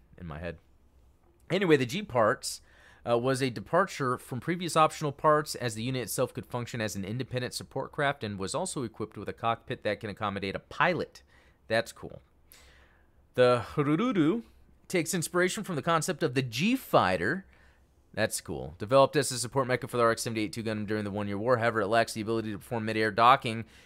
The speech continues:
and conversion as the G Fighter. Before a sortie, it is either attached to the Hazel Cosmos or locked separately as a support machine. So weird that it doesn't do any in-flight transforming and attaching. But still, looks sick.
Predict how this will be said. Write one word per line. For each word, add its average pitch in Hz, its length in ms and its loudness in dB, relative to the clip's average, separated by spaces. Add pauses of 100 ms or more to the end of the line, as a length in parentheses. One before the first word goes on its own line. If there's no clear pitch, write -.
(120)
and 101 100 -10
conversion 127 340 0
as 110 140 -4
the 107 100 -8
G 151 180 -4
Fighter. 147 320 6
Before 143 260 -2
a 123 40 -2
sortie, 151 540 0
it 120 200 0
is 117 220 -4
either 120 260 0
attached - 560 -4
to 175 80 -6
the 143 120 -2
Hazel 117 240 -4
Cosmos 110 300 -4
or 117 140 -6
locked 117 240 0
separately 113 440 -6
as 95 120 -4
a 95 60 -10
support - 240 -6
machine. - 240 -8
So 117 360 2
weird 220 520 -2
that 170 220 2
it 131 80 0
doesn't 151 240 2
do 147 160 -2
any 131 200 -4
in-flight 123 640 -4 (720)
transforming 123 720 -4
and 101 80 -2
attaching. 95 720 -4 (1400)
But 147 140 2
still, 151 460 2 (140)
looks 160 300 2
sick. - 440 0